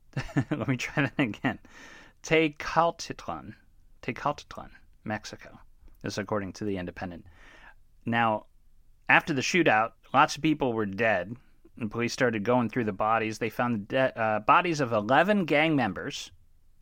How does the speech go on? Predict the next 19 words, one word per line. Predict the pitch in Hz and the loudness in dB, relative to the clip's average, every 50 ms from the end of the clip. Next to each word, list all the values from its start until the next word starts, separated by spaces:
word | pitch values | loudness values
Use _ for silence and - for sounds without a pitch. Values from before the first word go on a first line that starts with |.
| - - - - _ _ - - - - _ - - _ - - - - _ - - - - _ - _ _ - - - - | -20 -20 -20 -20 _ _ -20 -20 -20 -20 _ -20 -20 _ -20 -20 -20 -20 _ -20 -20 -20 -20 _ -20 _ _ -20 -20 -12 -6
and | 127 117 | -4 -2
the | 117 | 0
body | 107 143 175 185 190 | 2 2 2 2 0
of | 185 170 | 0 -2
a | 151 | -4
spider | - - - - - 156 170 151 113 | -4 -4 -4 0 2 2 2 2 0
monkey | 95 85 76 71 - - - - - - _ - - - | -2 -4 -8 -10 -14 -18 -20 -20 -20 -20 _ -18 -10 -6
wearing | 107 110 120 127 120 | -4 -2 0 0 -2
a | 104 | -2
small | - - - 127 127 143 147 139 | -6 -6 -2 0 2 2 2 0
camo | - - - 127 123 127 120 113 | -2 -4 -6 -4 -2 -2 -2 -4
jacket | 107 113 107 104 101 - - 107 - - - - - | -2 -4 -4 -4 -6 -6 -8 -8 -8 -8 -12 -18 -12
and | - 98 | -10 -10
a | 92 | -10
tiny | - - - 180 185 190 190 190 180 | -10 -10 -8 -6 -4 -4 -4 -4 -6
bulletproof | 160 - 123 127 131 127 - - - - 110 110 107 - - - - | -4 -4 -4 -2 -2 -4 -6 -8 -8 -6 -6 -6 -8 -10 -20 -18 -10
vest. | - 101 - - - - - - - - - - - - - - - - - - _ - - - - - - - | -8 -8 -8 -8 -10 -14 -14 -16 -16 -20 -20 -20 -20 -20 -20 -20 -20 -20 -20 -20 _ -20 -20 -20 -20 -20 -20 -20
Poor | - - - - | -20 -18 -16 -16
guy. | - - 92 101 101 98 98 | -12 -10 -8 -8 -8 -8 -10